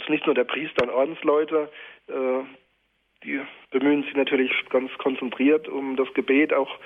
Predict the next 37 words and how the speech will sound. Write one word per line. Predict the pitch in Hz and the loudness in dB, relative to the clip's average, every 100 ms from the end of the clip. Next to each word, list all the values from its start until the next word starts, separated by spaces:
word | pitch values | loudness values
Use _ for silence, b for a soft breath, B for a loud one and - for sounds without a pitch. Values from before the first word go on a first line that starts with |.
| B B B B | B B B B
nicht | 147 - | 0 2
nur | - | 2
für | 147 | 0
sich | 131 123 | -2 0
selbst, | 131 147 - - | 2 2 -2 -4
sondern | 131 123 | -2 0
auch | 123 | 0
für | - | 0
die | 120 | -2
Kirche. | 180 147 151 - 156 - B B B B B B B B _ _ - | 4 4 4 0 -4 -4 B B B B B B B B _ _ -2
Aber | 139 123 | 2 2
eigentlich | 143 151 | 0 -2
ist | 147 131 | -6 -6
es | - | 0
für | 147 | 2
jeden | 139 151 147 | 4 2 0
Christen, | 127 151 - 147 135 135 - B B | 0 0 0 0 0 0 -6 B B
äh, | 135 135 127 120 - | 4 4 4 0 0
fundamental, | 170 151 135 131 135 120 135 | 2 4 2 -2 0 2 4
dass | 143 135 | 2 2
er | 131 | 0
täglich | - 143 139 123 - | 2 2 0 -6 -4
betet, | 131 139 151 165 - B B B | 2 2 2 -2 -4 B B B
dass | 123 | 0
er | 139 127 | 2 2
täglich | 143 143 139 135 | 2 2 2 2
also | 127 | 0
die | 123 | -2
Hände | 123 156 156 | -2 0 -2
ausstreckt | - 143 - 143 | -2 -2 -2 -2
nach | 143 - | -4 0
Gott, | 147 - - | 0 0 -4
quasi | - 135 139 | 0 0 0
den | 131 127 | -6 0
Docht, | 151 - - - B B B B B | 0 0 -10 -20 B B B B B
äh, | 139 139 135 - - - - - | 0 2 0 -6 -10 -14 -10 -4
emporhebt, | 135 - 156 160 - 147 165 | -2 4 4 4 0 0 0